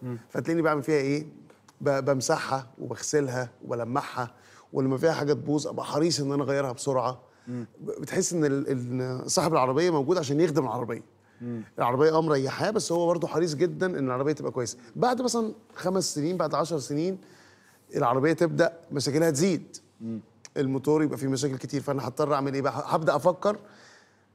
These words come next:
Speaker 2: أتخلص من العربية وأدور على عربية، على عربية تانية. في ناس بتبص للإنسان كده، طول ما أنت بتنتج لي، طول ما أنت في الشغل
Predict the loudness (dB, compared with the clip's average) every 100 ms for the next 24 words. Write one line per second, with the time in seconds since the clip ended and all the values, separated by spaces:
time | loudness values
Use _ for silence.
0 | _ _ -10 2 4 4 0 0 0 0
1 | -4 -10 _ _ -4 2 4 4 4 2
2 | 0 0 0 0 0 0 0 -4 -6 -4
3 | -2 0 -2 -4 -4 -4 -4 -4 -2 -2
4 | -2 -6 -8 _ _ _ _ _ 0 2
5 | 2 2 -2 -4 0 0 0 -4 -2 0
6 | -2 -2 -2 0 0 0